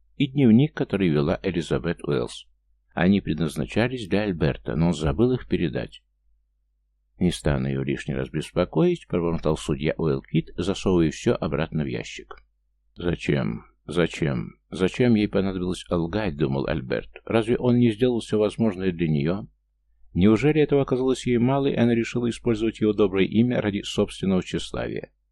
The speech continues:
Другого ответа просто быть не могло. Альберт даже мысли не мог допустить, что она действительно его любит. А ведь у него только появилась надежда. Она появилась, когда он узнал от Виктории, что Элизабет не собирается замуж.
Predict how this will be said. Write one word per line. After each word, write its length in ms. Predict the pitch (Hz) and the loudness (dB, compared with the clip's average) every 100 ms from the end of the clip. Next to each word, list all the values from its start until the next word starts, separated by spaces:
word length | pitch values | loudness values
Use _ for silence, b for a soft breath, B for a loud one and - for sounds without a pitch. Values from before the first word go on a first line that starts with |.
| _ _ _ _ _ - | _ _ _ _ _ 2
Другого 460 | 85 82 82 82 | 4 6 6 4
ответа 400 | 82 85 95 120 | 2 2 2 2
просто 360 | - 92 - 78 | -2 -4 -2 -2
быть 240 | 69 - | -2 -4
не 80 | - | -4
могло. 420 | 64 60 62 50 - _ _ - | -4 -6 -8 -10 -14 _ _ -4
Альберт 380 | - 117 156 139 | 0 2 2 2
даже 240 | 139 143 | 0 2
мысли 280 | 147 - 123 | 0 0 0
не 80 | 127 | 0
мог 160 | 123 | 0
допустить, 520 | 117 123 127 - 113 | -2 0 0 2 0
что 200 | - - | 0 0
она 160 | 87 95 | 2 2
действительно 540 | 92 85 - 101 95 | 0 -2 0 0 4
его 200 | 90 80 | 4 4
любит. 400 | 80 69 57 - - _ _ _ _ _ | 2 2 -2 -10 -16 _ _ _ _ _
А 100 | 73 | 0
ведь 180 | 80 - | 0 2
у 60 | |
него 260 | 90 82 98 | 2 4 2
только 300 | - 117 113 | 2 -2 -2
появилась 400 | 104 101 107 - | 0 0 0 -2
надежда. 600 | 113 117 127 67 65 - | -2 0 0 -2 -6 -8
Она 200 | - 90 | -2 0
появилась, 400 | 87 90 92 95 | 0 0 0 -2
когда 260 | - 82 85 | -4 0 2
он 60 | 90 | 2
узнал 280 | 78 92 - | 2 0 0
от 160 | - | -2
Виктории, 420 | 82 78 - 127 113 | -4 -4 0 2 2
что 260 | - - | 0 0
Элизабет 520 | 82 78 78 95 107 | 0 0 0 0 -2
не 120 | 92 98 | -4 -4
собирается 600 | - 82 87 85 - 85 | -2 -2 0 -2 -2 -4
замуж. 480 | 76 - 50 - | -2 -2 -4 -10